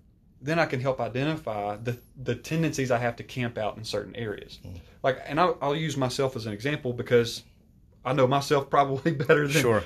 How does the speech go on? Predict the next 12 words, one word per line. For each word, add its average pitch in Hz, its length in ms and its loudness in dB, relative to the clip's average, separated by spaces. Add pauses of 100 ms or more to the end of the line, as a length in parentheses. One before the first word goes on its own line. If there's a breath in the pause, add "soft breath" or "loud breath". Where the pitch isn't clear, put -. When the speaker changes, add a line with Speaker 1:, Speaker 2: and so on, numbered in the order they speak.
Speaker 1:
anybody 151 460 6
who 156 80 2
would 139 120 -2
be 135 120 2
listening. 151 460 2 (360 loud breath)
Um, 123 460 2
and 123 180 -2
I, 120 80 0
I, 117 200 0 (200)
I - 20 2
don't 131 140 2
wanna, 131 240 2